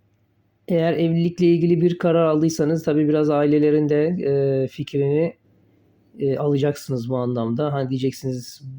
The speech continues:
"Ben bu şekilde giderim bu adamla ya da bu kadınla." Öyle düşünebilirsiniz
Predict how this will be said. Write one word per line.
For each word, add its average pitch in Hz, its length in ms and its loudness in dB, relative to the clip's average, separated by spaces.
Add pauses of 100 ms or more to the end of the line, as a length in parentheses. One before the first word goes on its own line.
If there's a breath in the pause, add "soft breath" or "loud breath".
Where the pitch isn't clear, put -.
(120)
"Ben 139 340 -2
bu 127 380 -12
şekilde 127 440 -8
giderim 127 420 -2
bu 127 120 0
adamla 123 320 -4
ya 123 120 -2
da 120 120 -2
bu 117 80 -8
kadınla." 123 540 -6 (960 soft breath)
Öyle 127 260 -2
düşünebilirsiniz 123 1000 -4